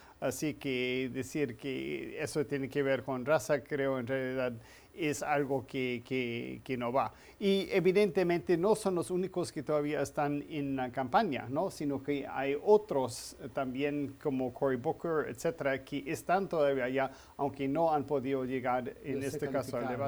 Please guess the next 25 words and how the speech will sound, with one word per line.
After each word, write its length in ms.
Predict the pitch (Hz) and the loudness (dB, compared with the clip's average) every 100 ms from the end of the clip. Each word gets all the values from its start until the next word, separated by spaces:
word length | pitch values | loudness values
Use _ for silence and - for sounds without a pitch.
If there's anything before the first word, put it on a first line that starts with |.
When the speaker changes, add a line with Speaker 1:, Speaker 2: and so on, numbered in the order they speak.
| 113 | -4
Speaker 1:
debate. 120 | 117 | -10
Speaker 2:
sí. 220 | 120 117 117 | -10 -10 -10
Sí, 160 | - 170 | -6 -4
esto 240 | 175 233 | -2 -4
fue 140 | 175 | -2
un 80 | 160 | -4
punto 240 | 160 156 151 | -4 -2 -2
importante 800 | 139 143 165 156 143 120 107 104 - - - | -2 -2 -2 -4 -4 -4 -4 -6 -14 -20 -14
que, 200 | 156 135 | -10 -8
del 180 | 120 120 | -6 -6
cual 240 | 135 131 | -4 -2
Yang 500 | 127 127 131 127 123 113 | -2 -4 -6 -6 -8 -10
habló 400 | 123 151 147 117 | -8 -4 -4 -6
claramente, 680 | 135 127 123 143 143 139 117 - - - | -10 -8 -4 0 0 -2 -10 -12 -14 -4
que 100 | 139 | 2
demuestra 460 | 135 143 160 151 | 4 2 0 0
naturalmente 880 | 139 123 143 131 127 139 147 151 139 - - - | 0 0 -2 0 0 -2 0 0 0 -2 -16 -4
la 100 | 127 | -4
estructura 960 | 135 - 135 - 147 151 147 135 123 117 | -2 -4 -6 -2 0 2 2 2 -2 -2
política, 800 | 143 139 143 147 139 127 127 127 127 | 0 0 0 -4 -4 -2 -2 -4 -8
económica 800 | 120 131 131 143 151 143 123 120 | -6 -4 0 0 0 -2 -4 -2
del 200 | 120 113 | -4 -4
país. 500 | 135 151 104 - - - - - - | -2 -2 -2 -8 -18 -20 -20 -20 -12
Speaker 1:
Sí, 160 | 160 | -10
sí. 220 | 120 143 | -8 -8